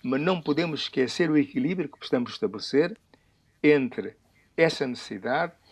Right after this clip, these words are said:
e a necessidade de cuidarmos do futuro das nossas crianças e dos nossos jovens ao mesmo tempo,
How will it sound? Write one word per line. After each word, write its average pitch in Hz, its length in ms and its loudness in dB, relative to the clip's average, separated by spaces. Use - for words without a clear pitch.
e 123 100 0
a 123 40 2
necessidade 156 380 0
de - 60 -18
cuidarmos 131 460 -2
do - 120 -18
futuro 156 440 -8
das 127 100 -10
nossas 117 240 -6
crianças 131 340 -6
e - 20 -10
dos 120 80 -10
nossos 123 240 -12
jovens 123 320 -6
ao 127 120 0
mesmo 151 320 -2
tempo, 98 340 0